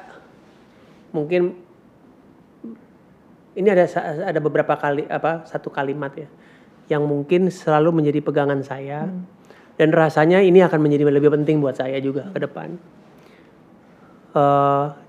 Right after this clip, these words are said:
Speaker 1: dan mungkin juga bisa bermanfaat buat teman-teman
Speaker 2: Hmm, ya.
Speaker 1: yang mendengar. Jadi le-, sa-, apa namanya, eh, kata-katanya, kalimatnya kurang lebih begini,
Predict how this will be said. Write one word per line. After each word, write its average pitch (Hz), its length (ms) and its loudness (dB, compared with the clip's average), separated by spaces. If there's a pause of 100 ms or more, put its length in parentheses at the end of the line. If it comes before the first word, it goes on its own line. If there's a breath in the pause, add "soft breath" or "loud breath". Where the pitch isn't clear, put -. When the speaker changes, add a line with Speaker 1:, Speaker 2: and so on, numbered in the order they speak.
Speaker 1:
dan 165 160 8
mungkin 170 320 6
juga 180 160 8
bisa 147 160 2
bermanfaat 147 560 0
buat 151 160 0 (320)
teman-teman 139 640 -4
Speaker 2:
Hmm, 185 160 -14
ya. - 100 -18 (540 soft breath)
Speaker 1:
yang 139 160 -6
mendengar. 135 480 -4
Jadi 143 240 -2
le-, 160 320 2
sa-, - 400 -8
apa 147 320 -4
namanya, 147 480 0 (640 loud breath)
eh, 143 480 2
kata-katanya, 151 640 -2 (560)
kalimatnya 151 320 -2
kurang 151 160 0
lebih 147 160 -2
begini, 135 240 -10